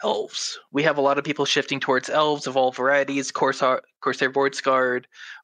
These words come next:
uh, B O K is very popular right now. Uh, I made Harlequins very popular, and a couple other people have,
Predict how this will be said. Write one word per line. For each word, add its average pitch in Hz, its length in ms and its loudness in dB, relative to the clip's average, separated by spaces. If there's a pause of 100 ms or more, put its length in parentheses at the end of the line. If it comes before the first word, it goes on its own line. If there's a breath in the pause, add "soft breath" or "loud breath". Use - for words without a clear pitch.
uh, 123 180 2
B 131 220 0
O 123 60 2
K 139 220 0
is 135 120 -2
very 135 180 2
popular 127 480 0
right 127 160 0
now. 127 420 0 (460 loud breath)
Uh, 120 520 2
I 131 300 2
made 131 320 0 (1160)
Harlequins 131 560 0
very 120 200 0
popular, 123 500 0
and 120 140 -2
a 107 80 -8
couple 123 300 0
other 123 180 0
people 123 300 -2
have, 127 180 -4